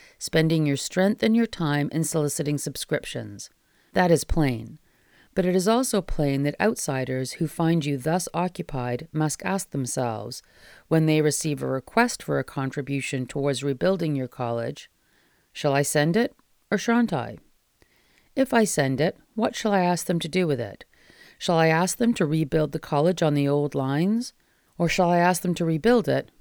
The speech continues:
but differently? Or shall I ask them to buy rags and petrol and Bryant and May's matches and burn the college to the ground?"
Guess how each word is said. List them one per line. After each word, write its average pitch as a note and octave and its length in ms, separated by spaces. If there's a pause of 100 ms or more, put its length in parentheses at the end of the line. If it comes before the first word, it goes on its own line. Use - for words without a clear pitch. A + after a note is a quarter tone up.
(100)
but D#3+ 160
differently? C3 640 (520)
Or G#3 280
shall G#3+ 240
I G3+ 100
ask A3 280
them E3 140
to E3+ 80
buy D#3 160
rags F3 460
and F#3+ 180
petrol D3 500
and D3 160
Bryant E3 320
and E3+ 140
May's D#3 260
matches C#3 480 (240)
and D3+ 180
burn E3+ 240
the F#3 80
college D3 440
to D#3 80
the C3+ 100
ground?" B2 580